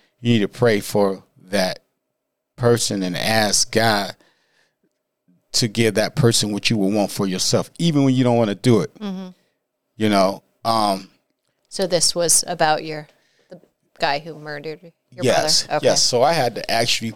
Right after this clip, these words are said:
Speaker 1: pray for this individual and ask God to give him what I would want for myself. Because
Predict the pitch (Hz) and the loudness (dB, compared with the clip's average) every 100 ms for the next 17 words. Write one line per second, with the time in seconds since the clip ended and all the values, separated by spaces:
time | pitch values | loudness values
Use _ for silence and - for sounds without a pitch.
0 | - - 139 123 92 - _ _ _ _ | -10 0 2 2 -2 -16 _ _ _ _
1 | _ _ _ _ _ - 117 107 107 120 | _ _ _ _ _ -4 0 0 0 2
2 | 101 101 95 107 92 85 92 _ _ 101 | 2 2 2 0 0 -12 -18 _ _ -8
3 | 101 98 - - 104 101 95 92 95 104 | -4 -2 -2 0 2 2 0 -4 -8 -4
4 | 101 113 101 98 92 85 87 90 - 92 | -4 -2 -4 -4 -6 -8 -12 -14 -14 -14
5 | 90 - 107 - 104 - 113 98 | -6 -4 -4 -10 -8 -2 0 -2